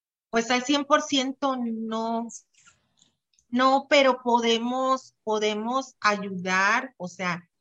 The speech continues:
hay terapia, hay ejercicios, em, hay alternativas en las cuales se puede, se puede hacer, o sea,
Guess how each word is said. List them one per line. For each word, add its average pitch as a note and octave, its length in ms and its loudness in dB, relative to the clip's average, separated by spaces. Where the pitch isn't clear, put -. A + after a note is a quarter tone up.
hay G#3 600 2
terapia, G3+ 1080 0
hay G#3 420 2
ejercicios, G#3 1400 -4
em, F#3+ 560 -4
hay A#3 240 2
alternativas A#3 880 -2
en G#3 100 -4
las G3 240 -8
cuales G#3 400 -2
se - 360 -8
puede, A#3+ 720 0
se G#3 80 -4
puede F#3+ 400 -6
hacer, A#3 480 -2
o E3+ 80 -20
sea, E3 280 -6